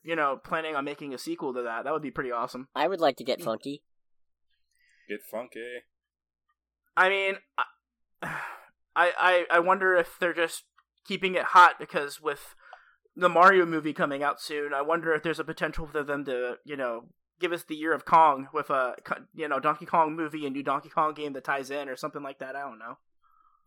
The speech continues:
Speaker 3: It's possible.
Speaker 1: Um, sad news,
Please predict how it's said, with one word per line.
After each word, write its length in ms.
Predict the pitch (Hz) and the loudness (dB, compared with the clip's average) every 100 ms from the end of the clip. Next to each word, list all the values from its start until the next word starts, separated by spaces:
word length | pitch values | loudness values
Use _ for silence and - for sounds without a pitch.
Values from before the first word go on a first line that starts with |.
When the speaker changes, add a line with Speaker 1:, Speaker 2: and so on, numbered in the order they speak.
| _ _ | _ _
Speaker 3:
It's 260 | - 143 - | -14 -12 -6
possible. 480 | 127 165 - 78 - _ _ _ _ _ _ _ _ - | -4 -4 -8 -18 -20 _ _ _ _ _ _ _ _ 0
Speaker 1:
Um, 460 | 170 156 151 151 - - | 4 4 2 -2 -12 -4
sad 380 | - 226 233 | 6 6 6
news, 360 | 190 151 143 | 0 -6 -10